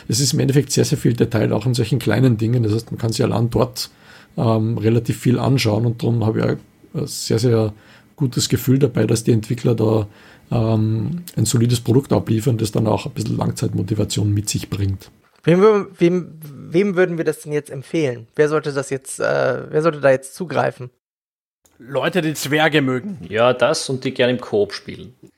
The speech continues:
Speaker 2: Ja. Und die halt auch, die immer wieder Lust haben, dass, dass sie eine Welt haben, die sie auseinandernehmen können, oder? So ein bisschen. Also ich finde,
Speaker 1: Mhm.
Speaker 2: das ist ja so ein Alleinstellungsmerkmal schon, dass du dich da so durchwühlen
Speaker 1: Ja.
Speaker 2: kannst.
Speaker 1: Also das, das letzte Mal, als ich sowas gesehen hab, ähm,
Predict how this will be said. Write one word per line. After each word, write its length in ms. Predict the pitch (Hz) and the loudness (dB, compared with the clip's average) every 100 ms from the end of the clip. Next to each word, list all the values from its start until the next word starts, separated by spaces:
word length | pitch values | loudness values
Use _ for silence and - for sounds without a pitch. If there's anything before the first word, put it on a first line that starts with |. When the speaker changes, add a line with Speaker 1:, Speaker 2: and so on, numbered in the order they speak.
| _ - | _ -10
Speaker 2:
Ja. 180 | 131 - _ _ _ _ _ _ _ - | -8 -8 _ _ _ _ _ _ _ -8
Und 140 | 165 151 | -4 2
die 120 | 160 | 4
halt 200 | 160 147 | 4 2
auch, 180 | 147 143 - | 0 0 -4
die 120 | 147 156 | -4 -2
immer 220 | 151 143 | 0 2
wieder 160 | 147 147 | 4 4
Lust 240 | 156 - | 4 2
haben, 180 | 143 135 | 0 0
dass, 300 | 135 - 135 | -6 -8 -4
dass 180 | 139 131 | -2 0
sie 60 | |
eine 180 | 135 127 | -2 0
Welt 240 | 135 139 139 | 2 2 2
haben, 260 | 131 127 | 0 0
die 100 | 123 | -6
sie 120 | 127 | -2
auseinandernehmen 680 | 117 117 127 135 117 113 - | -2 0 0 0 0 -2 -6
können, 300 | - 123 - | -8 -8 -8
oder? 300 | - - 180 - - - - - - - - - _ - _ _ _ _ _ - _ | -8 -6 -6 -8 -20 -20 -20 -20 -20 -20 -20 -20 _ -20 _ _ _ _ _ -20 _
So 120 | - | -4
ein 40 | 123 | -2
bisschen. 460 | 123 - 113 120 - | -2 -2 -4 -6 -6
Also 200 | - 120 | 0 2
ich 60 | 120 | 4
finde, 180 | 156 147 | 4 4
Speaker 1:
Mhm. 20 | |
Speaker 2:
das 80 | 139 | 2
ist 100 | 139 | 2
ja 120 | 156 | 2
so 60 | 139 | 2
ein 60 | 143 | 0
Alleinstellungsmerkmal 1000 | 113 139 151 - 120 123 - 113 120 113 | 4 4 4 2 2 0 -2 -2 -2 -4
schon, 180 | - 123 | -4 -2
dass 160 | 123 | -2
du 80 | 127 | -4
dich 180 | 127 123 | -6 0
da 140 | 123 | 0
so 80 | 131 | 0
durchwühlen 560 | 127 139 - - 123 113 120 | 0 -2 -2 -2 2 2 0
Speaker 1:
Ja. 60 | |
Speaker 2:
kannst. 480 | 117 98 95 - - | -4 -6 -8 -10 -8
Speaker 1:
Also 200 | - - | -4 -2
das, 240 | 120 120 - | 0 0 0
das 160 | 117 | -2
letzte 300 | 117 123 - | 0 0 2
Mal, 100 | 143 | 2
als 140 | 139 120 | 2 0
ich 80 | 120 | 0
sowas 240 | 123 117 | 0 0
gesehen 340 | 117 117 120 | 0 0 2
hab, 220 | 131 143 - | 4 2 2
ähm, 760 | 117 117 123 120 120 117 110 | 0 2 2 2 0 0 -2